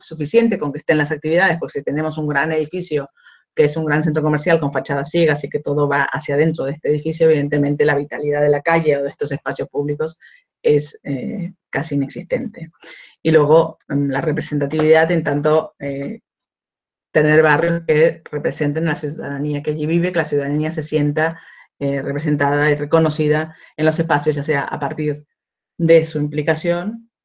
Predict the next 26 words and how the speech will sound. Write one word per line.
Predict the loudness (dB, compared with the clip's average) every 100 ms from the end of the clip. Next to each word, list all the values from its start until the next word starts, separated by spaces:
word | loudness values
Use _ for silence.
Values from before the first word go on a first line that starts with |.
| _ _ _
como | -8 -6
agente | -4 -4 -4 -6
político, | -4 -4 -4 -8 -8 -8 -8 -16 _ -8 -2
política, | -2 -2 -2 -2 -2 -6
y | -2
también | 0 2 2 2
en | 0 0
su | 0 0
reconocimiento | 2 2 0 0 -2 0 2 2
de | 4
elementos | 2 0 -2 -6
que | -8 -2
reconozcan | 0 0 -2 -4 -6 -8
esas | -12 -6
historias, | -6 -4 -4 -2 -2 -4 -12 -20 -20 -20 _
eh, | -6 -2
colectivas. | 0 0 0 -8 -8 -12 _ _ _ _ _ _ _ _ _
Por | 2 4
tanto, | 4 2 2
se | 0
trataría | 0 2 6 4
de |
estos | 2 0
barrios, | 2 2 0 -4
estos | -4 0
micro, | 0 0 0 -2 -2 -6